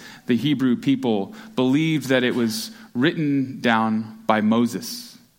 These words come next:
Moses, the one who God had given authority. Moses, the one who God had sent into Egypt to free them from slavery.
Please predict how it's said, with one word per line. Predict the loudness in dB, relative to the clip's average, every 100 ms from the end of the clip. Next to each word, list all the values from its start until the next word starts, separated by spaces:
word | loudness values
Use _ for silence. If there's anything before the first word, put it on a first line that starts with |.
| _ _ _ _ _ _ _ -20 -14 0
Moses, | 2 2 2 0 2
the | 0
one | 4 4 4
who | 2 2
God | 4 4 4
had | 2
given | 2 2 2
authority. | 0 0 0 2 4
Moses, | 4 2 0 0 0 -2
the | -2 0
one | 2 2 2
who | 0
God | 0 2 2 2
had | 0 -2 -2
sent | -2 2 2 0 -4 -4
into | -2 0 -2 -2
Egypt | 0 0 0 -2 -2 -14 -16 -20 -14 -4
to | -4
free | 0 0 2
them | 0 2 2 0 -4 -20 -20 -20 _
from | -2 -2
slavery. | 0 0 2 0 -4 -6